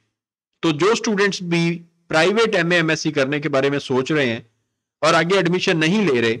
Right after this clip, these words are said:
उन सब से रिक्वेस्ट है कि काइंडली आप लोग आगे एडमिशन ले लें बीएस फिफ्थ सेमेस्टर में। आप लोगों के लिए प्राइवेट एडमिशंस पंजाब यूनिवर्सिटी या सरगोदा यूनिवर्सिटी, कोई भी यूनिवर्सिटी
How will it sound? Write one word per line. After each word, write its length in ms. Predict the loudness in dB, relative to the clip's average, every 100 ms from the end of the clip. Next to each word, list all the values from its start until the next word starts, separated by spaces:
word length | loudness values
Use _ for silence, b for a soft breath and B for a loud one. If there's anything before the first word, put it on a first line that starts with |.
| -8 _ _ _ _ _ _
उन 120 | -4 0
सब 180 | 0 0
से 140 | 0
रिक्वेस्ट 420 | 0 2 0 0
है 60 | 0
कि 100 | 0
काइंडली 340 | 0 0 2 0
आप 160 | 2 2
लोग 140 | 2
आगे 260 | 2 0 -2
एडमिशन 400 | -2 -4 -4 -2
ले 140 | -2 -2
लें 200 | -4 -10 _ _ -4
बीएस 300 | 0 0 -2
फिफ्थ 160 | -6
सेमेस्टर 420 | -4 -4 -4 -4 -4
में। 120 | -6 -14 _ _ _ _ _ _ _ _ _ 0
आप 220 | 2 2
लोगों 260 | 2 2 0
के 120 | 0
लिए 220 | 0 0 0
प्राइवेट 460 | 0 2 2 2 0
एडमिशंस 580 | -2 -2 -4 -4 -4 -4
पंजाब 400 | -6 0 2 2
यूनिवर्सिटी 560 | 0 0 -2 -2 -2 0
या 60 | 0
सरगोदा 380 | -2 -2 -2 -2
यूनिवर्सिटी, 540 | -2 -2 -4 -4 -6
कोई 280 | -2 0 0
भी 120 | 0
यूनिवर्सिटी 640 | 0 0 0 -2 -4 -6